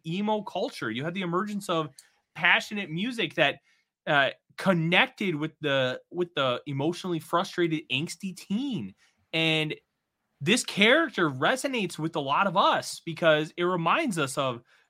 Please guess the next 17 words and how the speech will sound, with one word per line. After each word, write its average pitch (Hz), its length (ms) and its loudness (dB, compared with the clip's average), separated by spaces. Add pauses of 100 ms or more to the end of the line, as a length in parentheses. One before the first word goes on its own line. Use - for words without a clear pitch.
the 131 80 -4
My 151 240 2
Chemical 240 420 -2
Romances, 170 800 -2 (120)
uh, 139 100 -4
the 113 140 -8
Hawthorne 247 580 0
Heights, 240 720 -2 (320)
the 180 180 -2
A 214 180 2
F 240 500 4
Is, 127 240 -2
and 175 260 -2 (1080)
being 302 240 4
able 254 240 4
to 214 160 -2
connect 170 680 0